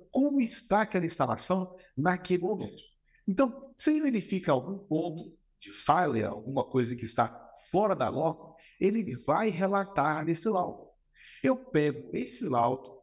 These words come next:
com o R T, que é a anotação de responsabilidade técnica, pego toda essa informação e entrego ao fiscal do trabalho. O que ele vai fazer? Quando ele abrir o laudo e verificar que há adequações a serem feitas,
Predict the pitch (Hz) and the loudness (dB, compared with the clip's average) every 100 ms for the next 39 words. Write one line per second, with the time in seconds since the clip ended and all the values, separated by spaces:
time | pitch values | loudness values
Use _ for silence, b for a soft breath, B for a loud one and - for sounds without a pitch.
0 | _ - 135 131 127 120 143 165 165 120 | _ -2 0 2 0 0 0 0 0 2
1 | 117 113 120 123 113 - - 170 185 - | 2 2 0 -2 -6 -10 -2 -2 -2 -8
2 | - - 131 120 165 180 180 160 143 127 | -20 -2 0 0 0 0 -2 -2 0 0
3 | 120 117 120 113 113 143 - 151 - B | 0 0 -2 -2 -2 -4 -4 -4 -6 B
4 | B - 190 180 269 247 220 208 180 131 | B 2 2 2 0 0 -2 -2 0 0
5 | - - 156 185 B B 208 277 294 - | -2 -2 -2 -4 B B -12 -10 -4 0
6 | 190 254 254 127 101 120 127 120 104 - | 0 0 -2 -2 -2 0 0 0 -4 0
7 | 107 107 - 98 90 82 - _ _ _ | 0 0 0 0 2 -2 -4 _ _ _
8 | _ _ _ _ _ - 277 262 - 160 | _ _ _ _ _ -2 0 0 0 0
9 | 113 101 - - 285 302 269 143 - - | 0 -4 -4 0 2 2 2 0 -4 -10
10 | - 127 143 151 123 139 123 - 120 123 | -2 0 0 0 -2 -2 -4 -2 -2 0
11 | 120 - 180 226 202 131 127 143 120 - | -2 2 4 4 2 0 -2 0 0 -2
12 | 117 - 101 92 165 202 - - - | -6 -10 -10 -8 -8 -8 -10 -16 -18